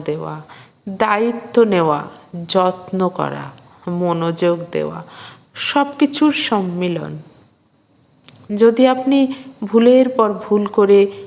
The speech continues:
কটু কথা বলে, তারপর স্বাভাবিক আচরণ করেন, তবে সম্পর্ক স্বাভাবিক থাকার সময় খুব বেশি দিন নয়। এমনকি পশুরাও নিজেদের মধ্যে মানিয়ে নেওয়ার চেষ্টা করে,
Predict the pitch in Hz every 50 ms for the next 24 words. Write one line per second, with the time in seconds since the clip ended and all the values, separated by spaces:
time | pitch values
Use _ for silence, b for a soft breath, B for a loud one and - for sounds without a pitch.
0 | B - - - 247 240 240 262 254 254 - 208 196 - - 220 226 214 220 208
1 | 202 190 196 196 196 - - - - - - _ _ _ _ _ - - 190 180
2 | 175 - - 226 226 - - - 196 175 165 190 196 190 220 220 - 226 214 220
3 | - 247 247 254 262 254 262 262 247 240 226 214 220 226 - - B B B B
4 | B _ _ _ _ _ - 196 185 165 165 165 165 - - - - - - -
5 | - 185 156 147 - - 190 190 190 185 - 220 214 - 190 175 170 180 180 180
6 | 196 196 - - - 214 208 - 226 220 - - 254 247 247 233 214 226 233 B
7 | B B B B B _ _ - - - 254 226 - 175 165 160 151 - - -
8 | 190 165 165 156 147 147 151 147 151 147 151 151 - _ B B B B B B
9 | B B B B - 269 269 285 294 277 - 311 269 - 240 233 226 226 - 254
10 | 254 277 269 254 233 233 247 269 - 226 214 220 214 208 233 220 226 233 226 226
11 | 220 220 220 - - 226 220 214 196 175 180 185 185 185 180 180 180 180 190 214
12 | 202 - - 190 170 - - - - 80 - - 85 78 80 87